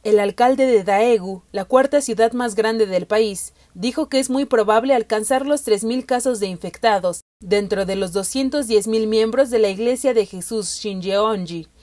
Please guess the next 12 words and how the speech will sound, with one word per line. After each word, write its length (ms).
entidad 460
secreta 480
acusada 500
de 80
estar 260
relacionada 760
con 160
la 100
mitad 340
de 80
los 220
casos. 560